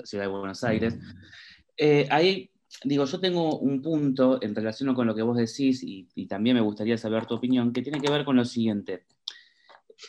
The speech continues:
Porque la, la sensación que me da de, de, de lo, de lo que vos, de lo, de escucharte es que hay una, hay, habría una disputa entre tu derecho casi personal o individual en relación al,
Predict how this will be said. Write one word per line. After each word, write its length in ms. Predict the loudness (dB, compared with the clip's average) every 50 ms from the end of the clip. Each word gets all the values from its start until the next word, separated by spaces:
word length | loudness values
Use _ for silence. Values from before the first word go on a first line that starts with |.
| -20 -20 -20 _ _ _ _ -4
Porque 240 | -4 -2 0 0 -2 -2 -4 -10 -12 -10
la, 180 | -2 0 2 2
la 100 | 2 2
sensación 420 | 0 -2 -4 -6 -4 -4 -4 -2
que 80 | -2 0
me 140 | 0 2 2
da 340 | 2 2 2 0 0 -2 -4
de, 200 | -4 -4 -4 -4 -6
de, 240 | -8 -6 -6 -6 -8
de 160 | -10 -10 -10
lo, 120 | -8 -8 -10
de 240 | -10 -14 -14 -14
lo 120 | -14 -12 -10
que 80 | -8 -4
vos, 240 | -2 -2 -2 -4 -6
de 80 | -8
lo, 160 | -10 -8 -10
de 140 | -8 -8 -10
escucharte 840 | -12 -12 -16 -10 -2 0 2 2 2 0 -2 -2 -4 -4 -4 -8 -10 _
es 240 | -6 -6 -6 -6 -4
que 380 | -2 0 0 0 -2 -6 -12 _ _ _ _ _ -20 _ -20 -20 -20 _ _ _ _ _ _
hay 260 | 2 4 4 4 4
una, 140 | 2 2 2
hay, 440 | 2 2 0 -2 -2 -2 0 0 0
habría 300 | 0 0 0 0 0 0
una 140 | 0 0 2
disputa 840 | 4 4 2 2 0 0 0 0 0 -2 -2 -4 -4 -4 -6 -8 -12 _ _ _
entre 760 | -4 -2 -2 -2 -2 0 0 2 2 2 2 0 -4 -8 _ _ _ _ _
tu 140 | _ 0 2
derecho 880 | 2 4 2 2 0 -2 0 2 4 4 6 4 4 2 0 -2 -8 _ _ _ _ _ _ _ _
casi 240 | -2 -2 0 0 -2
personal 540 | 0 0 -2 -2 -2 -2 0 2 2 4 2
o 60 | 2
individual 640 | 2 0 0 0 2 2 2 2 2 2 2 2 2
en 160 | 0 -2 -6 -8
relación 480 | -8 -8 -10 -6 -2 0 0 0 0 0
al, 140 | 0 -2